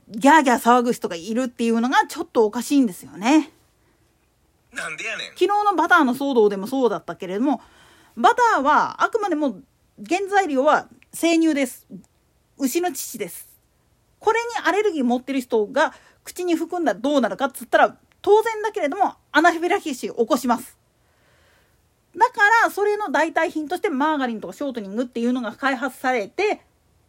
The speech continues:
Speaker 1: 流通してるわけだし、その材料はって言われた時に、ココナッツであったりだとか、パーム油であったりだとか、オリーブオイルであったりだとかっていうので、固形化する、低温化したら固形化するっていう性質を利用して作ってるんだよっていう風に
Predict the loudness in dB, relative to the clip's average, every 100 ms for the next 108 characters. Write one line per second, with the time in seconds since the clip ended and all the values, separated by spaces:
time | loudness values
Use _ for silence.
0 | -4 -4 -4 -6 -6 -2 -2 -2 -6 -10
1 | -12 -6 -6 -6 -12 -2 -2 0 2 2
2 | 2 0 2 0 0 -2 0 0 -4 -14
3 | -8 -6 -6 -8 -6 -2 -2 -4 -4 -4
4 | -6 -10 -8 -12 -2 0 0 -8 _ _
5 | _ 2 4 2 0 -4 -8 -4 -2 -2
6 | -4 -8 -8 -12 -18 _ -2 0 2 0
7 | 0 -2 -2 -4 -6 -6 -4 -4 -8 -12
8 | -18 -6 -6 -4 -6 -4 -4 -6 -2 -2
9 | -2 _ -10 -4 -4 -4 -4 -2 -4 -8
10 | _ _ -6 -6 -6 -6 -6 -4 -6 -6
11 | -10 -6 -6 -6 -8 -10 -6 -4 -2 -4
12 | -4 -6 -6 -6 -4 -4 -2 -4 -2 -4
13 | -4 -12 -8 -4 -4 -4 -6 -6 -8 -4
14 | -4 -4 -8 -14